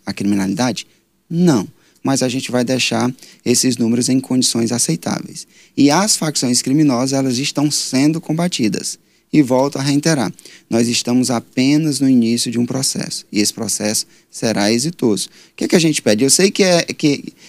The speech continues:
que é até compl-, é dificultoso, né, você pedir paciência quando a sociedade realmente tá, é, passando por esse problema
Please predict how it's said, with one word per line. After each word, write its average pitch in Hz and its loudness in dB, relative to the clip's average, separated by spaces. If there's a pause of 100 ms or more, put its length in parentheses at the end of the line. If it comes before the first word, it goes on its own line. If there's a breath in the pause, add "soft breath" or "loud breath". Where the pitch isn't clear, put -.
(100)
que 143 0
é 139 4
até 160 0
compl-, - 0
é - 2
dificultoso, 170 2
né, 139 2
você 147 0
pedir 147 0
paciência 147 0 (420 soft breath)
quando 147 0
a 147 -2
sociedade 123 0
realmente 120 0
tá, 127 -4 (360 soft breath)
é, 107 -2 (500 soft breath)
passando 131 4
por 147 0
esse 127 2
problema 151 0